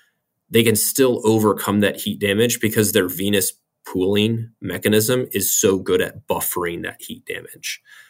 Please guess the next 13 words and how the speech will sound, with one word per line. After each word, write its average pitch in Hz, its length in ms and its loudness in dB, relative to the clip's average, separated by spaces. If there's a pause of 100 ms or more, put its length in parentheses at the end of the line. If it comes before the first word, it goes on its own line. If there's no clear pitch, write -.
(120)
So - 180 -4
that 101 200 -2
did 104 160 -2
not 107 260 0
affect 107 320 -4
their 92 120 -4
testosterone 90 640 -6
production, 85 540 -6 (160)
and 98 80 -2
it 90 100 -4
did 95 120 -2
not 101 260 0
affect - 400 -6